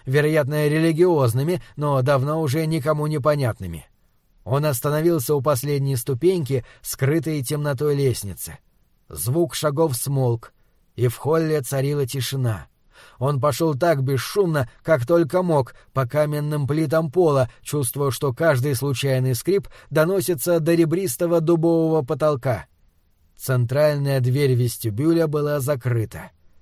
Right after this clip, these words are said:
Единственным источником света были окна над ней. Как мог неизвестный, кто бы он ни был, открыть и закрыть тяжелую дверь так, чтобы он не услышал?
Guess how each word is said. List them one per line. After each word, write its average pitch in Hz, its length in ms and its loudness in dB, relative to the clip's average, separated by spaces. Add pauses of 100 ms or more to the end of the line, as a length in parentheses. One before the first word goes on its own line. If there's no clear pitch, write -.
(280)
Единственным 139 840 -2
источником 127 720 -2
света 151 500 -4 (340)
были 143 320 2
окна 160 440 0
над 151 200 0
ней. 123 360 -4 (600)
Как 143 300 0
мог 165 240 -4
неизвестный, 175 880 -2
кто 139 200 -6
бы 131 120 0
он 120 160 0
ни 120 160 0
был, 180 220 -2 (340)
открыть 120 580 -2
и 190 60 2
закрыть 139 520 -2
тяжелую 160 540 0
дверь 185 400 -2
так, 139 260 -4
чтобы 156 380 -2
он 170 240 0
не 185 100 -2
услышал? 202 680 -4